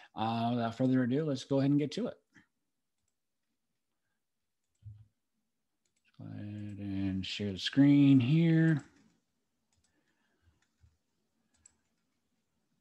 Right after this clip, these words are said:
Okay. Okay, uh, here we go. Seven mistakes first-time homebuyers make, how to avoid mistakes and begin building wealth with real estate.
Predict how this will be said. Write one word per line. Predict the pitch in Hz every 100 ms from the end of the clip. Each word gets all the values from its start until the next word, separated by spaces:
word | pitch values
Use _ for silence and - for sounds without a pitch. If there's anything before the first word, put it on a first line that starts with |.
| _ _ _ _ _ _ _ -
Okay. | 202 190 - _ _ _ _ _ _ _ _ _ _ _ _ _ - - _ _ _ _ _ _ _ _ - - - - - _ _ _ _ 170
Okay, | 262 262 - - -
uh, | 135 131 127
here | 101 139
we | 143
go. | 147
Seven | 156 151 139 131
mistakes | 127 - 131 -
first-time | 131 123 120
homebuyers | 123 120 117 110 107
make, | 123 175
how | 127 120
to |
avoid | 110 107 113
mistakes | 110 - 117 160 - - - -
and | 110
begin | 113 107
building | 117 123 120
wealth | 120 139 -
with | 143
real | 135 185
estate. | - - 73